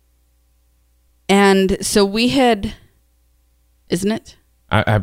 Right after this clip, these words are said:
Speaker 2: I'm, I don't know.
Speaker 1: Can, can I see a piece of paper?
Speaker 2: Uh, sure. You.
Speaker 1: Okay.
Speaker 2: I will get you a piece of paper
Speaker 1: Okay.
Speaker 2: right here eventually.
Speaker 1: And
Speaker 2: There you go.
Speaker 1: we had, um,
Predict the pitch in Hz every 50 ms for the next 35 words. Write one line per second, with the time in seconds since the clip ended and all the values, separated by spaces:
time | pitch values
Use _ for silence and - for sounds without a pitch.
0 | - - - 85 98 95 95 85 - 98 92 98 90 87 101 147 - 113 - _
1 | _ _ _ _ _ _ _ _ _ _ _ _ _ _ _ - - 190 - -
2 | - - 208 185 180 180 190 - - 180 180 - - 180 180 - 180 190 170 165
3 | - 196 233 254 _ _ _ _ _ _ _ _ _ _ _ _ - 95 95 95
4 | 92 95 - - - 392 415 - _ _ _ 101 95 - 196 190 196 214 294 311
5 | - 269 285 - _ _ _ _ _ _ _ _ - 92 90 90 92 92 92 90
6 | 87 87 - - - - - - - - - - 98 95 - - - - _ -
7 | - 92 92 92 98 98 98 104 - - _ - - - _ _ _ _ _ _
8 | _ _ _ _ _ _ _ _ _ _ _ _ _ _ _ _ _ _ _ _
9 | _ _ _ _ 95 92 98 110 131 139 - - 104 92 98 92 104 - 113 117
10 | 139 151 _ _ - - 220 226 220 214 214 208 208 208 208 208 208 - - -
11 | - - _ _ _ _ _ _ _ - - - _ _ - - - _ _ _
12 | _ _ - 92 90 90 90 90 107 165 - 196 214 220 220 226 240 269 240 214
13 | 196 190 190 185 180 - - - 196 185 180 170 170 180 196